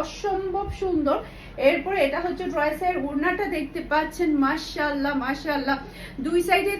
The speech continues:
খুবই সুন্দর করে কাটওয়ার্কের ওয়ার্ক পেয়ে যাচ্ছেন। পুরাটা সালোয়ারের কাপড়টাই পাচ্ছেন আপনি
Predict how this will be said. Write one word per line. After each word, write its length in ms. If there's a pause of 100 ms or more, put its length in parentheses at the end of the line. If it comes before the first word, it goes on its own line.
খুবই 360 (180)
সুন্দর 340 (120)
করে 140 (120)
কাটওয়ার্কের 680
ওয়ার্ক 320
পেয়ে 260
যাচ্ছেন। 500 (440)
পুরাটা 520 (160)
সালোয়ারের 640
কাপড়টাই 540 (120)
পাচ্ছেন 340 (100)
আপনি 160